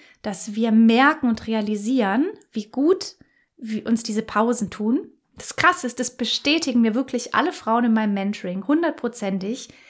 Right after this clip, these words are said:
Wir kriegen die wichtigsten und dringendsten Sachen dann nicht nur hin, wir kriegen sie besser hin, wenn wir ausreichend Pausen machen.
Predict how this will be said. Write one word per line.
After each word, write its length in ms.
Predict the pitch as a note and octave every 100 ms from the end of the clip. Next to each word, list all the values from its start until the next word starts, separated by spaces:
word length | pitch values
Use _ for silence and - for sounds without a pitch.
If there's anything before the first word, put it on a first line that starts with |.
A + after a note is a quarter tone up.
| - -
Wir 140 | - G#3+
kriegen 360 | - D4 C#4+
die 160 | A3+ G#3
wichtigsten 520 | C#4 D#4+ - A#3+ -
und 200 | G3 G#3
dringendsten 460 | B3+ C4+ C4+ - G3+
Sachen 460 | F#3 C4 - G3
dann 360 | F#3 F#3+ G#3 G#3 - _ _ _
nicht 280 | - G#3+ -
nur 140 | A3 F#3+
hin, 300 | F3+ A#3 C#4
wir 100 | B3+
kriegen 240 | - A3
sie 140 | G3+
besser 400 | F#3+ - G3+ -
hin, 360 | E3+ E3 E3+ E3+
wenn 180 | F#3+ G3
wir 220 | F#3 F3
ausreichend 480 | E3+ F3 G3 F#3 B3
Pausen 400 | - F3+ E3+ E3+
machen. 320 | E3 - F#3